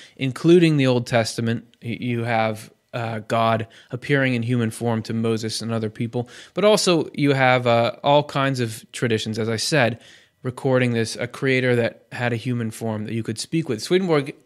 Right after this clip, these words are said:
even says, in case you haven't gotten weirded out enough if you're turning in for the first time, that he visited people elsewhere in the universe, uh, other inhabited planets, and those people worshipped a god in the human form. He, he,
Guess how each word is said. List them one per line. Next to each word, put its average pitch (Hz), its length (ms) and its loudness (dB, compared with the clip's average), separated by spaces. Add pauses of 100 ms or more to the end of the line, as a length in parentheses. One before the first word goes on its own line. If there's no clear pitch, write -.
(140)
even 160 320 0
says, 123 540 0 (260)
in 120 80 -10
case 117 300 -2
you 120 80 -4
haven't 117 240 0
gotten 113 320 -6
weirded 120 260 0
out 117 140 6
enough 120 300 2
if 110 120 -8
you're 117 80 -2
turning 117 280 -4
in 113 100 -6
for 113 140 -10
the 113 40 -8
first 117 300 -10
time, 131 180 -2 (340)
that 139 80 -2
he 160 120 4
visited 143 460 2
people 135 260 0
elsewhere 143 560 2
in 123 220 -4
the 113 340 -2
universe, 139 680 -4
uh, 120 40 -6
other 120 480 2
inhabited 117 600 -4
planets, 117 400 -4
and 117 100 -2
those 175 220 6
people 131 500 -6 (300)
worshipped 120 560 0
a 117 60 -10
god 113 420 2 (240)
in 135 140 0
the 120 80 2
human 117 280 0
form. - 380 -10
He, 113 180 -10
he, 131 240 -6